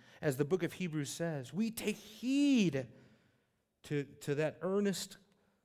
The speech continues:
that earnest warning that is given to us not to drift away. Okay, finally, he's not just concerned for his,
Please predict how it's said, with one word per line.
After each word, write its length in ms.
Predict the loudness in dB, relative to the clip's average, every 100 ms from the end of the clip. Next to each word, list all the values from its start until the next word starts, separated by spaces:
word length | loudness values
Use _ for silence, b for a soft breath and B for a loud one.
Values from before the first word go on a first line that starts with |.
| _ _ _ _ _ _ -6
that 140 | -6 -4
earnest 360 | -6 -6 -8
warning 560 | -10 -6 -4 -2 -2 -4
that 100 | -4
is 140 | -6
given 280 | -6 -4 -2
to 120 | -4 -6 -8
us 180 | -8
not 640 | -6 -4 -2 -2 -2 -6 -16 b b b -12
to 100 | -10
drift 600 | -8 -2 -2 -2 -10 -20 b b
away. 520 | -6 -4 -6 -8 -12 -20 b b b b b b _ _ -8
Okay, 240 | -4 -2 -2
finally, 640 | 2 4 4 2 -2 -6 B B
he's 240 | 0 2
not 300 | 4 4 4
just 180 | 2 -4
concerned 500 | -6 -4 0 2 2
for 380 | -2 0 2 2
his, 440 | 2 0 0 -4